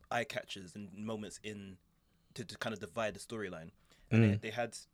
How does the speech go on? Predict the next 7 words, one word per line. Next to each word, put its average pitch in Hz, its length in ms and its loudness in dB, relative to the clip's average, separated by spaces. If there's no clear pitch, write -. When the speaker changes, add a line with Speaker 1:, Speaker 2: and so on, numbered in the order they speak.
Speaker 1:
little 117 260 0
random 107 320 -2
skits - 360 -8
with 98 220 -6
outlandish 98 440 -6
characters, 95 540 -8
like 92 260 -6